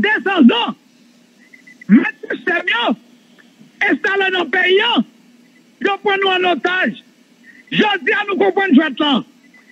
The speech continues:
Kè sa ki lòt bò? Kè sa ki an Ayiti? Kè sa ki nan geto? Kè sa ki nan vil? Kè sa ki nan seksyon kominal?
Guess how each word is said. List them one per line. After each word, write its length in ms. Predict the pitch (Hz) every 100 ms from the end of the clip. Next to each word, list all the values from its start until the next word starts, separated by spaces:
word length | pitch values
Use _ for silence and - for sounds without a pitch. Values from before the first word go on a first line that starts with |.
| - - -
Kè 100 | 480 392
sa 120 | 392 349
ki 100 | 311
lòt 220 | 392 349 262
bò? 120 | 370 359 185 _ _ _ _ - - -
Kè 120 | 453 359
sa 120 | 427 233
ki 100 | 392
an 100 | 392 370
Ayiti? 340 | 381 247 427 403 - _ _ _ _ - -
Kè 100 | 392 339
sa 120 | 403 254
ki 120 | 427
nan 160 | 370 359
geto? 340 | 370 226 403 392 240 _ _ _ _ - _ -
Kè 120 | 440
sa 140 | 381 339
ki 140 | 392
nan 240 | 381 359 226
vil? 260 | 403 392 214 _ _ _ - - -
Kè 100 | -
sa 140 | -
ki 80 | 381
nan 140 | 339
seksyon 240 | 254 262 370
kominal? 520 | 359 370 381 453 220